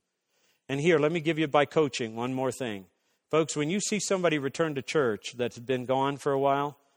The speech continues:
don't say where you've been. I mean, I, you should just get smacked in the face for saying where you've been. What do you mean where you've been? Are you the police?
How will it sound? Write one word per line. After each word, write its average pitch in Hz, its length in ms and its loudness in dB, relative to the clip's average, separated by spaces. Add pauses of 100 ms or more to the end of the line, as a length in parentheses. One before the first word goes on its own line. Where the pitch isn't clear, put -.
(160)
don't 214 200 4
say 147 220 4
where 127 160 2
you've 110 200 -2
been. 104 320 -6 (1600)
I 147 80 -2
mean, 160 260 0
I, 170 380 2
you 180 360 -2
should 170 180 -2
just 175 180 -2
get 175 120 0
smacked 160 400 0
in 151 80 0
the 147 60 -2
face 160 300 2
for - 120 -6
saying 120 280 -6
where 110 100 -4
you've 101 180 -8
been. 87 220 -10 (880)
What 226 100 8
do 277 60 4
you 285 60 4
mean 277 260 0
where 151 140 6
you've 120 180 0
been? 92 320 -8
Are 117 100 -2
you 165 200 4
the 202 120 0
police? 185 680 -2